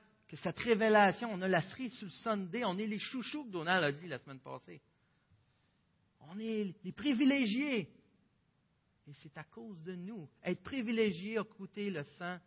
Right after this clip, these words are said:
de Christ. Comment après, après toute cette beauté, cette compréhension,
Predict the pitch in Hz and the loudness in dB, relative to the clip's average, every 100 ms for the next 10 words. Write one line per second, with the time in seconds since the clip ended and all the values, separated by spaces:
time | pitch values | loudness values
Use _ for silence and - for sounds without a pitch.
0 | _ _ _ _ 120 - - 202 _ _ | _ _ _ _ -20 -20 -20 -20 _ _
1 | _ _ _ _ _ _ _ _ _ _ | _ _ _ _ _ _ _ _ _ _
2 | _ _ _ _ _ _ _ _ _ _ | _ _ _ _ _ _ _ _ _ _
3 | _ _ _ _ _ _ _ _ _ - | _ _ _ _ _ _ _ _ _ -4
4 | 165 220 196 160 - 190 185 123 - _ | 0 4 6 4 2 0 2 0 -6 _
5 | _ _ _ _ - - 139 - 196 - | _ _ _ _ -20 -18 -16 -14 -14 -14
6 | 151 151 139 170 139 127 _ 175 160 - | -14 -14 -16 -16 -18 -20 _ -20 -20 -20
7 | 165 147 - 160 | -18 -18 -20 -20